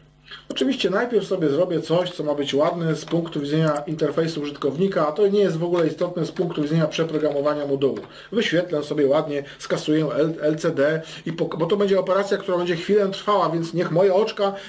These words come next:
na L C D-ku widzą, co się dzieje. Tak ma się wyświetlić Atmel WI-FI dwa trzy dwa T w drugiej linii, ym, change config, tak? Teraz będzie następował. No i zaczynamy. Jak przejść z trybu transparentnego do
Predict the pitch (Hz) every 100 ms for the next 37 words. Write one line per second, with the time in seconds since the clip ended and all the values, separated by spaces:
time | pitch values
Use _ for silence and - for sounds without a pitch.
0 | - 160 190 190 175 202 196 165 247 214
1 | 190 185 196 196 139 160 165 185 180 180
2 | 165 185 185 180 180 165 156 190 165 156
3 | 165 - 151 160 156 151 131 - - 139
4 | 190 165 185 185 175 - - - 156 156
5 | 156 - - - - 208 202 - - 247
6 | 208 151 - 135 175 - 156 151 160 156
7 | 151 - 147 143 117 117 117 - - -
8 | 156 262 - 254 175 202 190 - 185 170
9 | 135 120 110 - - 214 320 320 - -
10 | 214 254 - - - - 247 233 247 208
11 | 175 - 165 151 139 165 190 180 185 185
12 | - - 165 131 147 147 147